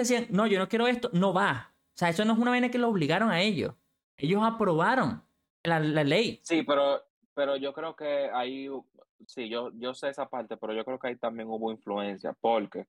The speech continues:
Speaker 2: otra vez, defendiendo el marketing, que es la parte que yo obviamente voy a defender porque es mi carrera,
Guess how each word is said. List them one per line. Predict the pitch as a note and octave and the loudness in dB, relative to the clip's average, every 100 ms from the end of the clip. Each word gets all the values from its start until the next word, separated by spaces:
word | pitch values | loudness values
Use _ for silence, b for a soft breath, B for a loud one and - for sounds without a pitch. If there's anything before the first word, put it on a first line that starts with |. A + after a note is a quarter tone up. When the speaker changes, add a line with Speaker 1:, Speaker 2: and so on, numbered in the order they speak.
| _ _ _ _ | _ _ _ _
Speaker 2:
otra | - G2 A2+ A2 | -4 -2 0 0
vez, | A2 G2+ | 2 2
defendiendo | F#2 F#2 F#2 F#2+ G2+ | -2 -8 -10 -8 -8
el | |
marketing, | G2+ G#2 F#2+ F#2 A2 G#2+ | -6 -8 -8 -12 -14 -12
que | F2+ | -8
es | |
la | F#2 F#2 | -6 -6
parte | F#2 F#2+ | -8 -8
que | F#2+ | -8
yo | F#2 D2+ - | -6 -8 -8
obviamente | E2+ F#2 F#2 | -4 -4 -2
voy | F#2 | 0
a | F#2 | 0
defender | F#2 F#2+ | -2 -6
porque | F2+ F2+ | -6 -6
es | |
mi | F2+ | -6
carrera, | G2 G2 F2+ F2+ | -6 -2 -2 -4